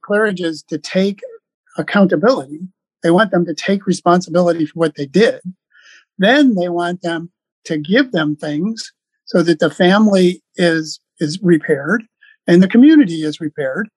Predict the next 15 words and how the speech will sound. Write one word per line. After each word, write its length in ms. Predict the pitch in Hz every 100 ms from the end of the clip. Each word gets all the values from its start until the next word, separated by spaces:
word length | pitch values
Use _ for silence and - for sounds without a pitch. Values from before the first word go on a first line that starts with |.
| _
Then 180 | 185 254
they 80 | 233
want 220 | 233 226
them 100 | 233
to 80 | 220
come 160 | 196
back 300 | 196 175 208 _ -
and 100 | 190
be 100 | 220
part 220 | - 175
of 80 | 185
that 180 | 175 180
community. 460 | 180 214 180 139 _ _ _ _ _ _ _
And 220 | - 175 185 466
that 400 | 175 180 208